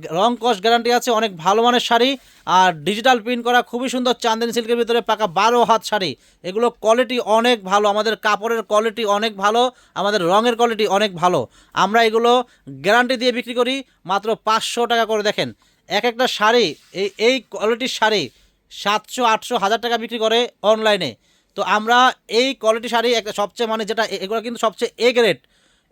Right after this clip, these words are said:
এ গ্রেড সবচেয়ে ভালো মানের কোয়ালিটি আমরা দিচ্ছি মাত্র পাঁচশো টাকায় দিচ্ছি। তো যেগুলা বি গ্রেড, সি গ্রেড, ওই কোয়ালিটিগুলাই কিন্তু, আহ, আপনার চা-, সাড়ে পাঁচশো, ছয়শো টাকা বিক্রি করে। দেখেন আমরা সবচেয়ে ভালো যেটা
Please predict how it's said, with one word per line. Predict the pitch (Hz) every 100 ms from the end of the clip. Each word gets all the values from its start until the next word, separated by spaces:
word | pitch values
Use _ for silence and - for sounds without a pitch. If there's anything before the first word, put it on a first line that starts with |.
| -
এ | 220 254
গ্রেড | 226 247 214 -
সবচেয়ে | 208 208 - 247
ভালো | 175 214 233
মানের | 247 233
কোয়ালিটি | 233 233 254 233
আমরা | 220
দিচ্ছি | 220 - 226
মাত্র | 220 214 220
পাঁচশো | 208 214 - 226
টাকায় | 226 214
দিচ্ছি। | 214 - 165 113 _ _ _ _
তো | 196 214 214 147
যেগুলা | 196 220 247
বি | 180 208 220
গ্রেড, | 247 247 233
সি | - 233
গ্রেড, | 220 247 247 -
ওই | 226 247
কোয়ালিটিগুলাই | 226 226 233 247 247
কিন্তু, | 233 226 247 247 - _ -
আহ, | 190 214 202 - _ -
আপনার | - 226 202
চা-, | - 202 185
সাড়ে | 214 233
পাঁচশো, | 233 233 240
ছয়শো | - 226 220
টাকা | 233
বিক্রি | 226 233 233
করে। | 196
দেখেন | 185 202
আমরা | 202 208 220
সবচেয়ে | 214 214 247 196
ভালো | 180 208 202
যেটা | 208